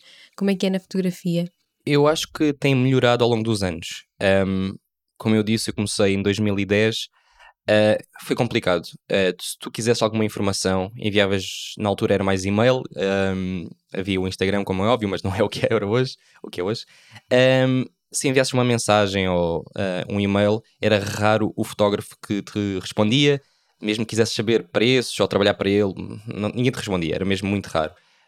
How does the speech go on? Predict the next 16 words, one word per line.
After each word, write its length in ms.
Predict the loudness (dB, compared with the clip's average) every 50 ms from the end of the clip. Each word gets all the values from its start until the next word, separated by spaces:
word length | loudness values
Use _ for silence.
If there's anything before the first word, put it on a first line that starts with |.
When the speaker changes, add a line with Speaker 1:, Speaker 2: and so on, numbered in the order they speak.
| _ _ 0
Speaker 2:
Hoje 180 | 0 2 2
em 40 | 2
dia 260 | 2 2 2 4 4 4
eu 100 | 4 2
acho 160 | 2 0 -2
que 80 | -2 0
é 40 |
muito 220 | 0 2 0 0 -2
diferente, 440 | -6 -6 -4 -2 -2 -2 -2 -4 -4
até 180 | -2 0 0
vou 220 | 0 0 -2 -2 0
dar 180 | 0 0 0
aqui 160 | 0 -2 -4
um, 300 | -4 -2 -2 -2 -4 -4 -2
vários 300 | 0 0 0 0 -2 -4
exemplos 420 | -4 -4 -2 -4 -4 -4 -6 -8